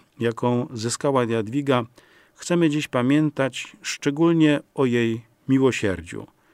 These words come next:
które stanowi dla nas przykład do naśladowania. To miłość miłosierna Jadwiga sprawiła, że współcześni jej nazywali ją matką,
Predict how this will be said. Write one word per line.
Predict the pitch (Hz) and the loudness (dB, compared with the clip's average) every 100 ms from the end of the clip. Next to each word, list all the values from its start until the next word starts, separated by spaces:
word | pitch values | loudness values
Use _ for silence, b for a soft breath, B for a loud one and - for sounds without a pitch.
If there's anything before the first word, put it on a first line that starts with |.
| b b b | b b b
które | _ 139 147 147 | _ 2 4 4
stanowi | 143 - 143 165 180 175 | 2 0 2 2 2 -2
dla | 131 151 | 0 2
nas | 156 143 | 2 0
przykład | - - 202 185 165 | -2 -4 -2 -2 0
do | 165 | 0
naśladowania. | 165 - 160 151 127 107 82 87 - _ | 0 -2 -4 -2 0 -2 -2 -8 -16 _
To | - 202 | -8 -2
miłość | 202 156 110 | 2 4 2
miłosierna | 110 110 113 - 135 131 | 0 0 0 0 0 0
Jadwiga | 123 120 117 135 123 | -2 -2 -2 0 0
sprawiła, | - 127 127 127 131 131 127 b b | -2 -2 -2 0 0 0 -2 b b
że | 127 120 139 131 - | -4 2 2 2 -6
współcześni | - - 147 - 185 170 165 156 151 | -14 -2 0 2 -2 0 2 2 2
jej | 143 127 135 147 147 151 _ _ _ - | -6 0 2 4 2 -2 _ _ _ -2
nazywali | 131 127 135 135 123 | -2 0 2 2 2
ją | 120 | 0
matką, | 113 117 117 - 131 127 | 2 2 0 -2 -2 -2